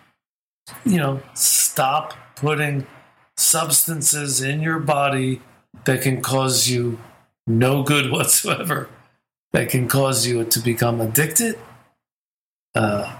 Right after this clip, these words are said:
you know, you can get, you know, you can get addicted accidentally, uh, and then, then you can, then you can stop. Then you can stop. Then you can go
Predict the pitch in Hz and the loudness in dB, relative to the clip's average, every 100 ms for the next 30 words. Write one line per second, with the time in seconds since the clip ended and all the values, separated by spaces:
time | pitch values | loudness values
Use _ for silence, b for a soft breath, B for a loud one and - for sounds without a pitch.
0 | - 131 113 113 120 143 143 185 175 - | 0 2 4 2 2 2 2 2 0 -10
1 | - _ _ _ _ - 147 147 147 202 | -20 _ _ _ _ -2 0 0 0 0
2 | 214 240 170 196 214 - - - - _ | 2 2 0 0 0 -2 -6 -8 -20 _
3 | _ _ _ _ _ - 160 175 - 135 | _ _ _ _ _ -2 2 2 2 0
4 | 143 165 - 120 107 104 - _ _ _ | 0 0 0 -4 -8 -12 -18 _ _ _
5 | _ _ _ _ _ - 117 113 107 107 | _ _ _ _ _ -2 0 2 -2 -4
6 | - - 117 139 143 131 131 139 135 131 | -8 -2 0 2 0 0 0 0 2 0
7 | 123 - 131 127 131 135 135 139 135 127 | -2 -2 0 2 4 2 2 2 2 0
8 | B B B _ _ _ - - 190 175 | B B B _ _ _ -2 2 2 0
9 | - - 123 131 131 135 143 - 196 - | -6 -8 -4 0 0 0 2 2 2 -2
10 | 131 131 131 143 139 147 151 156 156 | -2 -2 0 0 0 2 0 -2 -6